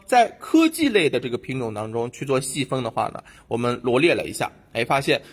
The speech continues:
超过两百亿是流入到科技类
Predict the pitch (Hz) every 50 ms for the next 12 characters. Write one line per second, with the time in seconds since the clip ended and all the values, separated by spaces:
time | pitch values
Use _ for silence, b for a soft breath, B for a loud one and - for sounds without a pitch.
0 | B B B - 233 233 233 233 - 208 156 135 131 123 131 123 113 127 170 226
1 | - - - - - - 131 131 - - _ _ _ _ _ _ _ _ _ _
2 | _ _ _ _ - - - 151 135 117 113 110 117 127 135 127 123 123 110 -
3 | - - - - 185 160 151 156 151 135 107 90 80 -